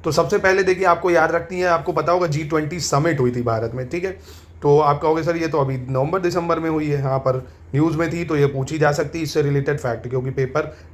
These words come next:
टल चुका है, पेपर पीसीएस का हुआ नहीं, तो ये सवाल लाजमी है क्योंकि बड़ी समिट थी, तो आपको याद रखनी चाहिए।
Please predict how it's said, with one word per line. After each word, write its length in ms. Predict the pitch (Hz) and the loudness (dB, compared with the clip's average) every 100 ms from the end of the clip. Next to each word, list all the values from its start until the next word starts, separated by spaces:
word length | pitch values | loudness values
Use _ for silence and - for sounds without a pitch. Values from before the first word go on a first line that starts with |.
| - | 0
टल 160 | 143 151 | 2 2
चुका 260 | 160 151 | 0 2
है, 180 | 156 156 | 2 2
पेपर 340 | - 131 135 | 0 -2 0
पीसीएस 380 | 131 135 131 135 | -2 -2 -2 -2
का 120 | 135 | -2
हुआ 200 | 127 135 | 0 0
नहीं, 140 | 147 156 | 0 -2
तो 120 | 151 | -2
ये 160 | 135 139 | -2 -2
सवाल 300 | 127 131 143 | 0 0 0
लाजमी 360 | 117 113 131 | -2 -4 -6
है 80 | 156 | -6
क्योंकि 460 | - - - 160 175 | -10 -20 -8 -4 0
बड़ी 280 | 131 127 | 4 4
समिट 320 | 120 110 113 156 | 2 -4 -8 -10
थी, 60 | |
तो 100 | 160 | -2
आपको 260 | 170 151 156 | 0 0 -2
याद 220 | 123 117 | -2 -2
रखनी 240 | 110 110 | -6 -8
चाहिए। 340 | 104 107 110 | -10 -10 -10